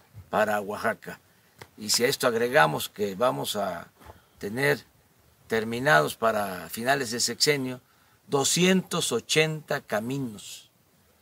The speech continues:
eh, de mano de obra, de concreto, para comunicar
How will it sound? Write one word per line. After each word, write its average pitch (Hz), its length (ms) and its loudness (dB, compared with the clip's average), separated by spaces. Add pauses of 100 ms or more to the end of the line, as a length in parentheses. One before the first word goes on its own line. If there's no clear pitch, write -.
(480)
eh, 101 720 0 (300)
de 107 140 -2
mano 135 320 2
de 135 80 2
obra, 156 360 6 (360)
de 110 120 2
concreto, 151 720 6 (640)
para 113 320 8
comunicar 123 720 4